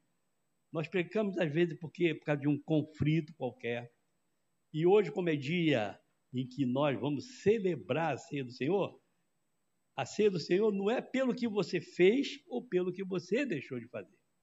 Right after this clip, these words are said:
certo? É pelo que Ele fez, certo?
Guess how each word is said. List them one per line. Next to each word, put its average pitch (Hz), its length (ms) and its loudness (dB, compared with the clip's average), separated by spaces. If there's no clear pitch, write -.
certo? 131 260 -4
É 135 60 0
pelo 196 360 4
que 175 320 10
Ele 262 400 6
fez, - 600 -8
certo? 147 400 -2